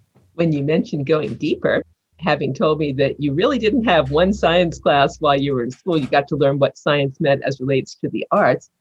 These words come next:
What are some of the go-to resources that you wouldn't be without when you make something like,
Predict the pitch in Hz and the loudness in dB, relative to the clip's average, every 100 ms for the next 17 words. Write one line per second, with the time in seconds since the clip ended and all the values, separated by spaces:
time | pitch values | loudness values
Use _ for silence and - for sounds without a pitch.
0 | _ _ - 196 381 370 - 302 226 156 | _ _ -4 -2 0 -2 -4 -2 -2 -2
1 | 127 160 196 - 160 135 143 160 143 135 | 0 0 0 -2 -4 -2 -4 -2 -2 -2
2 | 139 135 143 156 139 165 151 135 135 120 | -4 -8 -4 -4 0 0 0 -2 -2 0
3 | 131 131 - 135 143 143 143 - 165 143 | 2 2 0 -2 0 0 -2 0 -2 0
4 | 151 143 135 131 | -2 0 2 0